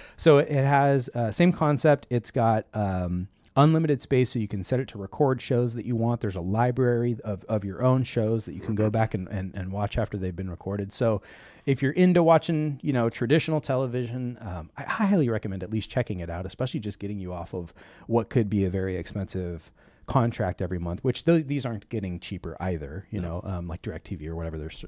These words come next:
Speaker 1: service you might have. Um, and so they, they have another thing where you can add, it's ten bucks a month, so it goes to, what, eighty-four dollars a month, and you have unlimited simultaneous viewing. So if you have six accounts,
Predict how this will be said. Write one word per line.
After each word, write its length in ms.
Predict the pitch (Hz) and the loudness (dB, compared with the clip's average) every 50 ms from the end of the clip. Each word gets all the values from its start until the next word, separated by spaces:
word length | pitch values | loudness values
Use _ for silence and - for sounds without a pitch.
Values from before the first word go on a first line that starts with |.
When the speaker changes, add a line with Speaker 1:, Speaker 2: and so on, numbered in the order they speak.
| - - | -14 -14
Speaker 1:
service 420 | - - - 107 87 85 82 - | -8 -6 -4 -4 -4 -6 -10 -10
you 80 | - 85 | -10 -10
might 140 | 78 78 | -10 -10
have. 260 | - 87 80 82 87 - - - - - - - - - - | -8 -8 -8 -8 -10 -12 -16 -20 -20 -20 -20 -20 -14 -6 0
Um, 640 | 110 101 101 98 95 90 87 87 85 82 80 82 - _ _ _ _ _ _ _ _ _ _ _ _ _ - - | 2 4 4 4 4 4 2 0 -2 -4 -6 -8 -12 _ _ _ _ _ _ _ _ _ _ _ _ _ -6 0
and 280 | - 147 139 135 - | 2 4 4 4 4
so 180 | - - 160 151 | 4 4 4 6
they, 160 | 135 156 151 | 6 4 2
they 100 | 147 165 | 4 6
have 220 | 160 165 160 202 233 | 6 6 6 6 6
another 260 | 220 208 202 208 190 | 6 4 4 4 4
thing 200 | - 170 151 151 | 2 2 0 2
where 100 | 143 131 | 2 2
you 100 | 131 120 | 2 2
can 140 | - 135 123 | 0 -2 -2
add, 280 | - 113 117 117 113 | 0 2 2 2 2
it's 160 | 101 - - | 0 -4 -4
ten 200 | - - 151 160 | 0 4 4 6
bucks 220 | 165 165 151 - - | 6 4 4 2 2
a 40 | 139 | 2
month, 220 | 127 131 127 - | 2 2 0 0
so 120 | - 120 | 0 0
it 60 | 113 104 | 0 0
goes 200 | 117 117 113 104 | 0 -2 -2 -2
to, 120 | 110 104 | -4 -4
what, 200 | 101 95 82 - - - | -6 -6 -8 -10 -10 -4
eighty-four 520 | 107 131 143 135 98 - - 151 180 180 | 0 0 0 0 0 -2 0 2 2 4
dollars 320 | 127 101 95 90 90 87 92 | 4 2 2 0 -2 -4 -6
a 40 | 87 | -6
month, 280 | 90 90 92 98 - - - - - - - - - - | -6 -6 -6 -8 -10 -14 -20 -20 -20 -20 -20 -10 -2 2
and 140 | 131 131 | 2 4
you 80 | 127 131 | 4 4
have 400 | 127 127 123 117 117 113 110 107 - - | 4 4 6 6 6 4 2 2 2 4
unlimited 480 | 143 156 170 165 160 156 143 135 117 | 4 4 6 4 4 2 2 0 0
simultaneous 720 | - - 131 127 127 120 113 - 123 123 127 123 107 85 | -2 0 0 0 0 0 0 0 0 0 2 2 0 -2
viewing. 400 | 92 95 98 107 110 120 151 165 | -2 -2 -2 0 0 0 0 -2
So 160 | - - 120 | 0 0 -2
if 100 | 104 - | -2 -2
you 100 | - 117 | -2 0
have 220 | 107 110 110 113 107 | 0 2 0 0 -2
six 320 | - - - 135 - - | -4 -4 -2 -2 -2 -4
accounts, 720 | - 104 - - 135 131 92 90 98 127 - - - - | -6 -6 -4 -2 -2 -2 -2 -4 -6 -10 -12 -14 -16 -16